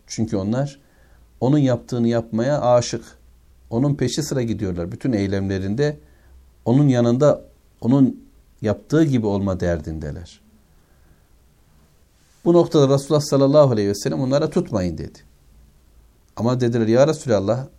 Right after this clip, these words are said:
sen orucu tutuyorsun, böyle yapıyorsun, biz de yapsak" anlamında. Efendimiz dedi, "Ben sizin gibi değilim. Bana Allah katından yedirilir ve içirilir." buyurdu. Böylece bir fark da var. Evet, Resul sallallahu aleyhi ve sellem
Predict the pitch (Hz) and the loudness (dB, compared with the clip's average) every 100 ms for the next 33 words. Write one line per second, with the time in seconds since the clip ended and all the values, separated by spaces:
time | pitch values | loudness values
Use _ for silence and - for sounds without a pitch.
0 | _ - 104 92 104 101 127 117 - - | _ -8 -2 0 0 0 2 2 0 -12
1 | - 147 147 147 143 180 180 - 98 98 | -2 2 2 0 -4 -6 -8 -6 -2 2
2 | 107 - 156 160 - 143 147 - 113 113 | 0 2 0 -2 -2 -4 -4 -8 -8 -8
3 | - 127 120 - 131 - - - 101 95 | 2 4 4 2 -2 -2 -10 -4 0 2
4 | 90 82 85 120 175 - _ - - _ | 0 0 -2 -4 -6 -14 _ -20 -20 _
5 | _ - - 110 107 104 107 131 123 107 | _ -12 -4 0 2 2 0 0 4 4
6 | 113 - 107 107 101 90 80 73 - _ | 4 2 0 0 -2 -2 -2 -4 -14 _
7 | _ - 90 87 85 98 107 - 90 82 | _ -2 0 2 0 0 -2 -6 -6 -4
8 | 73 73 98 107 110 110 139 151 - - | -4 -2 0 0 -2 0 -2 -4 -12 -8
9 | - - - 98 85 110 131 - 76 73 | -6 -4 -4 -4 -2 -4 -4 -6 -6 -8
10 | 87 - _ _ _ _ _ _ _ _ | -10 -20 _ _ _ _ _ _ _ _
11 | - 117 117 113 113 104 120 113 - 85 | -2 2 4 2 2 2 2 2 2 0
12 | 107 151 - - - _ - - 98 117 | 0 0 -4 -20 -20 _ -20 -6 0 2
13 | 139 110 107 135 131 110 104 104 110 104 | 2 0 0 0 0 2 4 6 4 4
14 | 85 85 80 - 78 92 139 | 0 -2 -4 -6 -6 -2 -2